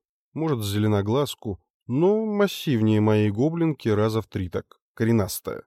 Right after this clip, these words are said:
Лицо, что называется, квадратного типа, но при этом симпатичное. Глаза большие, как в мультфильмах аниме, хоть они сейчас и закрыты, но это и так видно.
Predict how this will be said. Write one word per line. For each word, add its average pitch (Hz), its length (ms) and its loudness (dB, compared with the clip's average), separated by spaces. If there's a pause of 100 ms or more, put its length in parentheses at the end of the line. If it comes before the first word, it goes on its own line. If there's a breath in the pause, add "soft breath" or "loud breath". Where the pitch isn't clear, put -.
(500)
Лицо, 165 640 -4
что - 340 -4
называется, 123 920 0
квадратного 110 640 2
типа, 95 480 -6 (380)
но 165 360 0 (120)
при 208 180 -4
этом 226 320 -4
симпатичное. 196 800 -4 (540)
Глаза 139 380 4
большие, 117 640 0
как 101 300 -4
в - 20 -6
мультфильмах 110 560 0
аниме, 113 480 0 (220)
хоть 127 180 0
они 120 200 2
сейчас 113 360 -4
и 113 80 -2
закрыты, 113 640 -2
но 101 420 0
это 104 300 -2
и 104 80 0
так 98 280 -2
видно. 95 380 -6